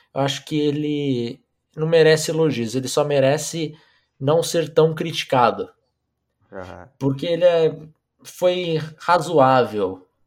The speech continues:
Speaker 1: foi medíocre em dois mil e vinte, né? Vamos ver se de repente dá um salto aí. Mas é, é isso que você falou. O, ele não tem armas pra, pra dar esse salto.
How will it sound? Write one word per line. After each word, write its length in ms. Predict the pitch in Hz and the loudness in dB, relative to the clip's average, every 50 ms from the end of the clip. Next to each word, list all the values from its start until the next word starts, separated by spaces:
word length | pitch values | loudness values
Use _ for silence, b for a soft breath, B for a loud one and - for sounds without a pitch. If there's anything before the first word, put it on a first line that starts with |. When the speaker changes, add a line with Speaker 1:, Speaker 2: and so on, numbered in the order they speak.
| _ _ | _ _
Speaker 1:
foi 180 | - - 127 | -12 -8 -6
medíocre 680 | 131 135 139 131 117 117 127 135 131 127 131 - 110 107 | -2 -2 -2 -2 -2 0 2 2 2 2 0 -6 -10 -10
em 160 | 107 107 107 | -10 -12 -10
dois 200 | 107 107 104 104 | -8 -8 -8 -10
mil 180 | 104 104 104 104 | -12 -12 -12 -12
e 460 | 101 101 101 - _ - 110 104 98 95 | -12 -12 -14 -16 _ -18 -18 -18 -18 -18
vinte, 400 | 104 107 104 98 92 - - 92 | -20 -20 -20 -20 -20 -20 -20 -20
né? 220 | 95 101 107 110 - | -18 -18 -16 -14 -12
Vamos 180 | 123 139 151 131 | -10 -10 -8 -8
ver 140 | 117 120 120 | -8 -8 -10
se 120 | - - | -10 -12
de 60 | 123 | -12
repente 360 | 123 123 - 117 120 - 135 | -12 -12 -12 -14 -16 -14 -12
dá 100 | 123 123 | -10 -10
um 80 | 123 123 | -10 -10
salto 500 | - - - - 107 110 110 110 - 117 | -10 -12 -10 -8 -6 -6 -6 -6 -8 -10
aí. 140 | 107 107 113 _ B B B B B B | -10 -10 -12 _ B B B B B B
Mas 260 | B 135 131 135 135 143 | B -2 -2 0 0 0
é, 120 | 143 143 | 0 0
é 160 | - - 139 | 0 0 -2
isso 140 | 143 143 - | -2 -2 -4
que 100 | - 160 | -6 -6
você 120 | 151 165 | -6 -4
falou. 380 | 156 165 175 160 135 117 - B B B B B B B _ _ _ _ - | -2 0 0 0 0 0 -2 B B B B B B B _ _ _ _ -12
O, 260 | 127 127 135 127 120 - - _ _ _ _ - 139 - _ _ _ _ _ _ _ _ | -8 -8 -8 -8 -8 -12 -20 _ _ _ _ -20 -20 -20 _ _ _ _ _ _ _ _
ele 200 | - 131 135 147 | -10 -8 -6 -2
não 260 | 156 160 180 196 190 160 | 0 0 0 -2 -2 -4
tem 220 | 190 190 190 165 | -4 -4 0 2
armas 680 | 147 143 160 165 156 135 120 113 - - - - _ _ _ - | 4 4 4 4 2 2 0 -2 -4 -6 -12 -20 _ _ _ -4
pra, 400 | 123 117 113 113 113 107 - _ _ _ _ _ | -2 -2 0 -2 -4 -6 -10 _ _ _ _ _
pra 140 | - 120 117 | -2 -2 -2
dar 300 | 113 107 117 117 120 120 | 0 0 0 2 2 2
esse 220 | 120 120 - - | 0 -2 -4 -10
salto. 560 | 107 - - - 110 107 101 92 - _ - | -12 -8 -4 -2 -2 -2 -2 -4 -8 _ -20